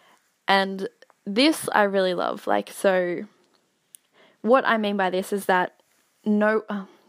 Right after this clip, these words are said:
I'm about to use the word should, okay? But <laughs> I don't know how else to say this. No one else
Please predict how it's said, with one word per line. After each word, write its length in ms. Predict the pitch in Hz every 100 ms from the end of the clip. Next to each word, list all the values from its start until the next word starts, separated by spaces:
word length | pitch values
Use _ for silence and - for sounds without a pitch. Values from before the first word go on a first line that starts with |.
| -
I'm 100 | 202
about 220 | 190 -
to 100 | -
use 120 | 190
the 60 | -
word 180 | 196 196
should, 340 | - 233 190 196
okay? 320 | 202 254 359 -
But 260 | 196 - 240 - - - 311 -
<laughs> 640 | _ - 440 392 277 - 240
I 120 | 214
don't 220 | 220 196
know 120 | 240
how 240 | 247 247 214
else 200 | 196 202
to 120 | 220
say 200 | 202 180
this. 280 | 175 196 - - - - 294 247 - _ _ _ _ 240
No 340 | 226 233 262
one 300 | 330 381 339 - -
else 420 | 208 202 208 -